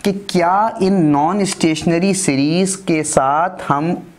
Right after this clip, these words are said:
ओएलएस रन कर सकते हैं। इस बात की जो confirmation देगा कि हाँ, आप इस नॉन स्टेशनरी series के साथ ओएलएस रन कर सकते हैं या नहीं कर सकते,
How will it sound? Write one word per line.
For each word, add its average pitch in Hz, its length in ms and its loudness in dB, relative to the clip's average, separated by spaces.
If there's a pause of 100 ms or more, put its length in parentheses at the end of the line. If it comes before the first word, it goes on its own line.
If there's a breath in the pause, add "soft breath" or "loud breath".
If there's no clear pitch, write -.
(200)
ओएलएस 165 600 0
रन 143 320 0
कर 143 220 0
सकते 139 400 -4
हैं। 156 640 0
इस 240 260 0
बात 160 400 0
की 247 220 -2
जो 247 140 2 (120)
confirmation 226 840 0
देगा 135 320 0 (300 loud breath)
कि 196 80 2
हाँ, 202 360 -2
आप 175 340 0
इस 196 180 0
नॉन 175 360 0
स्टेशनरी 180 560 -2
series 180 360 0
के 190 120 -2
साथ 175 380 0
ओएलएस 170 440 2
रन 170 200 0
कर 160 200 0
सकते - 360 -4
हैं 165 300 0 (120)
या 131 260 2
नहीं 226 300 0
कर 247 140 2
सकते, 196 420 -2